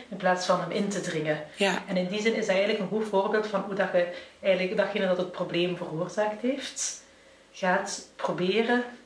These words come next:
Speaker 1: te benutten om het probleem op te lossen.
Speaker 2: Mhm.
Speaker 1: En wij denken dat er daar inderdaad hele grote limieten op zijn, of dat dat eigenlijk, dat dat niet, allee, dat dat probleem in zekere zin vergroot in plaats van te verkleinen. Ehm, om dan terug te gaan naar,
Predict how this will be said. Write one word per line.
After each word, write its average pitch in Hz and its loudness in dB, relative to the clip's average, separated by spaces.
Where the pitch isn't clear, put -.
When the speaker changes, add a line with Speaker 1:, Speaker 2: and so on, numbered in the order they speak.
Speaker 1:
te - -8
benutten 202 0
om 185 0
het 180 0
probleem 175 0
op 226 -2
te - 2
lossen. 185 2
Speaker 2:
Mhm. 175 -4
Speaker 1:
En 175 4
wij 175 2
denken 185 0
dat 170 0
er 175 4
daar 165 2
inderdaad 160 -2
hele 175 2
grote 170 -2
limieten 180 -2
op 160 -8
zijn, 175 2
of 170 -2
dat 175 0
dat 175 6
eigenlijk, 175 2
dat 175 0
dat 160 2
niet, 185 -2
allee, 185 2
dat 170 -2
dat - 0
probleem 175 0
in 185 -4
zekere 175 -2
zin 160 -6
vergroot 170 -2
in 190 -6
plaats 175 2
van 175 -2
te 170 -8
verkleinen. 202 0
Ehm, 180 4
om 208 -2
dan 180 -2
terug 214 -2
te 208 -2
gaan 180 4
naar, 175 0